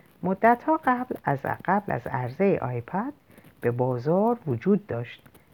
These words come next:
در حالی که کامپیوترهای مک همیشه طرفداران بسیار وفادار خود را داشتند. آنها هنوز هم بخش کوچکی از سهم بازار کامپیوترهای شخصی را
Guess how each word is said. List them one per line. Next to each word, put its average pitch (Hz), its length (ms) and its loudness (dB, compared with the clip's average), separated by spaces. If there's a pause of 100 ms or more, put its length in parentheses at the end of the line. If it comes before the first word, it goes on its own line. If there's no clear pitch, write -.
(100)
در 120 180 2
حالی 123 260 0
که 156 160 2
کامپیوترهای 123 920 -2
مک 160 320 -2 (120)
همیشه 120 380 -6
طرفداران 131 880 -2 (420)
بسیار 185 640 2
وفادار 143 560 0
خود 160 280 2
را 120 160 -2
داشتند. 117 520 -6 (540)
آنها 131 360 -4
هنوز 202 440 0
هم 131 220 0
بخش 143 280 -2
کوچکی 165 640 -4
از 131 140 -4 (560)
سهم 262 360 2
بازار 139 540 2
کامپیوترهای 131 880 -2
شخصی 127 560 -4
را 139 260 0